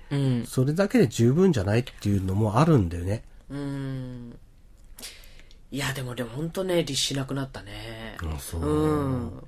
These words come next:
Speaker 1: 本当に律しなくなったよ。
Speaker 2: じゃあもう、
Speaker 1: うん。
Speaker 2: で、今年いくつだっけ？四十三？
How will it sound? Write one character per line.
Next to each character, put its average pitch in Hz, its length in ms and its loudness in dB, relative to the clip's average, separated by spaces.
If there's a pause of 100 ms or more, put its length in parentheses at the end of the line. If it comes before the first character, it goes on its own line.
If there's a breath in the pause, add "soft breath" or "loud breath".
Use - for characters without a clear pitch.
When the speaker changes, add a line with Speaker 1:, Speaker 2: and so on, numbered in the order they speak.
(120)
Speaker 1:
本 214 180 -2
当 220 120 0
に 208 80 0
律 180 160 -2
し - 100 -4
な 151 100 0
く 147 80 -4
な 139 80 -2
っ 139 80 -8
た - 80 -12
よ。 - 220 -10 (580)
Speaker 2:
じ 107 240 -2
ゃ 117 60 6
あ 110 40 4
も 110 200 6
う、 - 80 -4 (100)
Speaker 1:
う 156 160 0
ん。 139 40 0
Speaker 2:
で、 135 100 2
今 123 180 0
年 113 360 4
い 117 140 -2
く - 60 -6
つ - 80 -8
だ - 80 -6
っ - 40 -16
け？ 90 120 -4
四 135 260 6
十 95 300 -2 (180)
三？ - 320 0